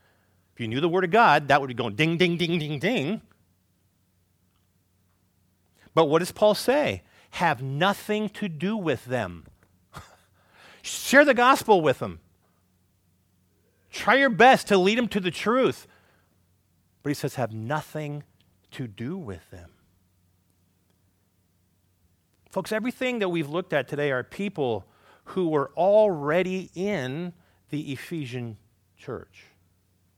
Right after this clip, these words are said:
Okay, remember, Paul's, there's a reason Paul's writing to Timothy, who's there helping. The, he didn't just decide to go off script. "Oh, and by the way, don't forget, years down the road, it's gonna get ugly."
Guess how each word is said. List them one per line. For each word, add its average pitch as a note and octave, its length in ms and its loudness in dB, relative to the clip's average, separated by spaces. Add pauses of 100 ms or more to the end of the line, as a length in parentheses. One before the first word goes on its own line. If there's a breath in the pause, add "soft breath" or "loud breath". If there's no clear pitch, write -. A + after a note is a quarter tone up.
(760)
Okay, G#2 160 -6
remember, C3 320 -4
Paul's, D3 480 -2
there's C3+ 140 -6
a C3+ 40 -6
reason E3 280 -6
Paul's D3 280 -4
writing C#3 260 -4
to D3+ 60 -8
Timothy, D#3+ 420 -6
who's A#2+ 200 -10
there C3+ 220 0
helping. C#3 340 -6
The, B2+ 100 -10 (280 loud breath)
he D3 80 0
didn't F#3+ 160 0
just D#3+ 160 -2
decide D3+ 400 -2
to C3+ 80 -4
go D3+ 160 -2
off C#3+ 200 0
script. D#3+ 560 -4 (400 soft breath)
"Oh, D4 280 8
and F#3 100 0
by G#3+ 160 10
the A3+ 80 6
way, A3+ 180 6
don't F#3 220 0
forget, E3 300 4
years E3+ 240 2
down E3 240 6
the D3+ 80 0
road, D#3 240 4
it's C3 80 -6
gonna C#3+ 220 -2
get C3 120 2
ugly." A#2+ 340 0